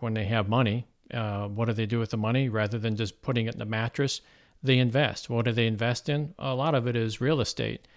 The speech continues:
And so that market is way over leveraged at this point. So is there the possibility that there could be, like, a bubble bursting sometime in the near future, similar to the,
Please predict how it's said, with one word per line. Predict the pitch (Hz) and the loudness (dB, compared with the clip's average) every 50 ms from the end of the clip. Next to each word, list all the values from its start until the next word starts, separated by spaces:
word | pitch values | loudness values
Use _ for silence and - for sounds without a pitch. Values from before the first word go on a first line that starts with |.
| _ _ - - - _ _ - | _ _ -20 -20 -20 _ _ -2
And | 151 127 | 0 0
so | - 165 | 2 4
that | 156 165 160 156 | 4 4 4 4
market | 147 156 156 - 156 131 | 2 2 2 2 2 0
is | 120 104 | 0 0
way | 127 143 156 160 | 0 2 4 4
over | 156 143 123 131 120 | 4 4 2 2 0
leveraged | 117 - 98 101 120 117 - 123 | 0 2 2 0 0 -2 -2 -4
at | 107 - | -2 0
this | 113 107 98 - | 0 -2 -2 -2
point. | - - 123 113 107 - | -6 -4 -4 -4 -4 -4
So | - - 123 135 | -2 -2 0 2
is | 151 151 139 | 2 2 2
there | 160 147 | 2 2
the | 131 120 | 2 0
possibility | - - 139 139 139 - - 123 110 127 135 170 170 139 120 104 | 0 0 0 0 0 0 -2 -2 0 0 0 2 2 2 2 2
that | 104 101 - | 0 -2 0
there | 120 113 104 | 0 0 0
could | - 123 107 | 0 0 0
be, | 123 120 | 0 0
like, | 113 107 101 - | 2 0 0 0
a | 110 101 | -2 -4
bubble | 98 101 113 120 131 143 127 | -2 -2 0 2 2 2 0
bursting | 104 107 113 104 104 - - - 117 107 104 98 _ _ _ _ _ _ _ _ _ _ _ _ - 135 | 0 0 -2 -2 -2 -4 -4 -2 -2 -2 -2 -4 _ _ _ _ _ _ _ _ _ _ _ _ -6 -4
sometime | - - 139 127 117 - 135 131 123 120 | 0 2 2 2 4 4 2 2 4 4
in | 117 113 | 2 2
the | 110 110 | 2 2
near | 120 117 113 107 | 2 2 2 0
future, | - 135 120 107 - 131 113 | 0 -2 -2 -2 -2 -4 -4
similar | - - 165 160 147 127 120 | -2 0 2 4 4 4 2
to | - - 123 | 2 0 0
the, | 123 117 110 | 2 0 0